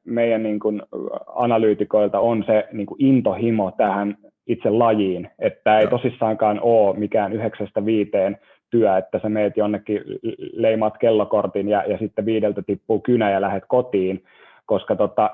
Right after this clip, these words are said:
Speaker 1: tässä meidän niinku duunis voi sattua ja tapahtuu ihan milloin vaan, mitä vaan, ja sun pitää aina sit analyytikkona olla niinku valmiina ottamaan se tiedote niinku vastaan ja sitten niinku pureksimaan se ja kertoa sitten sijoittajille, että mitäs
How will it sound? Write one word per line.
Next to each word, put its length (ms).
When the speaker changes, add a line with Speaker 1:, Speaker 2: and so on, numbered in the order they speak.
Speaker 1:
tässä 220
meidän 220
niinku 220
duunis 360
voi 140
sattua 380
ja 60
tapahtuu 580
ihan 180
milloin 300
vaan, 240
mitä 260
vaan, 280
ja 80
sun 140
pitää 240
aina 180
sit 160
analyytikkona 680
olla 280
niinku 260
valmiina 640
ottamaan 460
se 80
tiedote 420
niinku 240
vastaan 520
ja 80
sitten 420
niinku 320
pureksimaan 680
se 60
ja 100
kertoa 420
sitten 340
sijoittajille, 640
että 340
mitäs 280